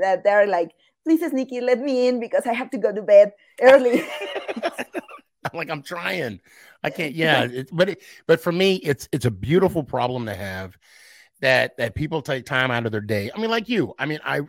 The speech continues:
Speaker 2: I, I can't tell you how much – I appreciate you wanting to have this conversation tonight. And it goes with everybody else that they, you know, they allow me to, you know, to, to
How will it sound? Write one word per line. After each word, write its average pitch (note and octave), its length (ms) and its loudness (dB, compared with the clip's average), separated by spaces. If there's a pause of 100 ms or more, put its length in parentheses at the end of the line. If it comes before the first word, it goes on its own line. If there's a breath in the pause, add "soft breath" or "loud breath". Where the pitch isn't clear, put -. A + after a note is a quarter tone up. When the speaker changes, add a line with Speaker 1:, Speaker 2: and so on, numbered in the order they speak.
Speaker 2:
I, C3 280 0
I - 80 -4
can't D#3 340 -8
tell C#3+ 180 -8
you C3 160 -6
how B2 200 -6
much – A2+ 440 -4 (600 soft breath)
I B2+ 140 0
appreciate A#2+ 680 -2
you A2 100 -6
wanting A2 280 -2
to G#2+ 80 -4
have G#2+ 180 -4
this G#2 120 -14
conversation G2+ 680 -10
tonight. F2+ 400 -12 (720 soft breath)
And A2+ 540 -2
it B2+ 120 -6
goes B2+ 180 0
with B2+ 140 -8
everybody B2 400 0
else G#2 260 -8
that G#2 220 -6
they, A2+ 360 -6 (180)
you A#2 100 -8
know, G#2+ 240 -8
they A#2+ 440 -2 (100)
allow A#2 360 -2
me B2+ 280 -6 (140)
to, A#2+ 380 -4 (460 soft breath)
you B2 100 -4
know, A#2 260 -2
to, A2+ 240 -10
to - 180 -14